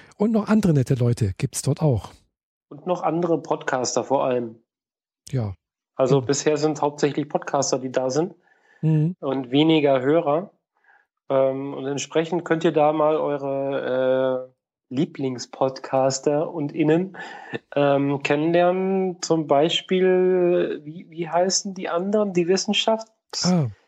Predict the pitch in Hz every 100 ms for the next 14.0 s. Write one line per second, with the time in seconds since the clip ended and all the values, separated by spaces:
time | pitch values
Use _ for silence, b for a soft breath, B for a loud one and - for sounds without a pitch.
0 | _ - 170 175 151 156 151 143 127 -
1 | - 113 107 - 175 175 - 117 113 107
2 | - 120 113 113 123 120 123 131 - -
3 | 139 - - 151 156 156 156 165 - -
4 | _ - 156 - 180 180 - 185 180 180
5 | 180 196 185 _ - 151 - 143 190 220
6 | 202 _ b b b b b b - 156
7 | 165 131 135 - 165 170 175 147 127 131
8 | 143 202 190 151 147 135 139 - 147 135
9 | 151 135 139 170 165 175 175 175 170 156
10 | 175 180 _ _ _ - 165 170 143 -
11 | _ _ _ b b b b _ - 156
12 | 143 143 120 139 131 127 143 - 156 143
13 | 135 135 139 135 127 139 - - 151 135